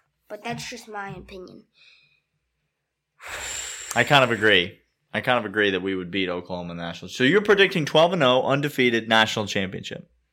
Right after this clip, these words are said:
Speaker 2: Give the people what they want.
Speaker 1: I
Speaker 2: All right.
Speaker 1: I
Speaker 2: Not official. It's not an official prediction.
Speaker 1: It's not a very good one.
Speaker 2: That's what we're hoping for. Um, that's all the time that we have today. Thank you, Asher,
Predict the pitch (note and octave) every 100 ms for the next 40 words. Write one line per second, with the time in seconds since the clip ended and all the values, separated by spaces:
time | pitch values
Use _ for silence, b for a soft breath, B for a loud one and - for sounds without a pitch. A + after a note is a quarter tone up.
0 | _ _ _ _ _ _ _ _ _ _
1 | _ _ _ D#3 F3+ G3 A3 G#3 G#3 G3+
2 | F#3+ F#3 G#2 _ b b b _ b b
3 | b b _ _ E4 E4 E4 D4 - -
4 | D4 B B B B B - C3+ A2 E2+
5 | B3+ - B D3 B B B - C3 D3+
6 | F#3+ F#3+ F3+ D#3 E3+ D3 - C3+ D#3 E3+
7 | F#3+ F#3+ - F#3 F#3 E3+ E3 D3 - -
8 | C#3+ C3+ C3 A#3 - A#3+ A3+ A3+ G3+ G#3
9 | G#3 G3+ F#3+ F#3 F#3 F3+ F3+ C3+ D#3 E3
10 | F3 D3+ C#3+ C#3 C3 C3 B2+ - A#2+ A#2
11 | A#2 A2+ A2 - b b b - A2+ A2
12 | G#2+ G#2 G2 A2+ C#3+ F3 D#3+ C3+ - A#2+
13 | A#2 A2+ A2 A2+ G#2+ G#2 - G2+ G#2 G2+
14 | G2 - D3+ F3+ D#3+ A#2+ A2 - A2 G#2